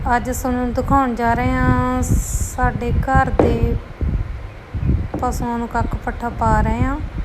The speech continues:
ਕਿ ਪਸ਼ੂ ਆ ਗਏ ਸਾਡੇ, ਦੇਖ ਸਕਦੇ ਹੋ ਤੁਸੀਂ, ਤਿੰਨ ਮੱਝਾਂ, ਦੋ ਗਾਈਆਂ। ਤੁਹਾਨੂੰ ਦਿਖਾਉਂਦੇ ਹਾਂ, ਪੱਠੇ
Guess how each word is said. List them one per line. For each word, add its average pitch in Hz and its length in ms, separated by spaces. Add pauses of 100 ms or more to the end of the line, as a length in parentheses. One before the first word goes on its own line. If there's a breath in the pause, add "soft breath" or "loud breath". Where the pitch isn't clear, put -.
(1500 loud breath)
ਕਿ 240 420 (140)
ਪਸ਼ੂ 226 420
ਆ 226 140
ਗਏ 226 140 (100)
ਸਾਡੇ, 240 420 (640)
ਦੇਖ 226 200
ਸਕਦੇ 226 360
ਹੋ 233 60
ਤੁਸੀਂ, - 240
ਤਿੰਨ 233 280
ਮੱਝਾਂ, 240 540 (380)
ਦੋ 233 220
ਗਾਈਆਂ। 214 400 (1500)
ਤੁਹਾਨੂੰ 233 180
ਦਿਖਾਉਂਦੇ 226 440
ਹਾਂ, 220 100
ਪੱਠੇ 233 340